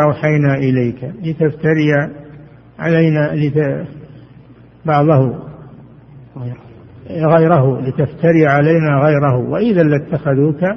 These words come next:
خليلا، إذا لأذقناك ضعف الحياة وضعف الممات ثم لا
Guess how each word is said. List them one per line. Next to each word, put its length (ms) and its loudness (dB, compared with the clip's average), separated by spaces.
خليلا، 500 2
إذا 220 4
لأذقناك 840 2
ضعف 380 -2
الحياة 600 -2
وضعف 500 -2
الممات 640 0
ثم 320 -2
لا 300 2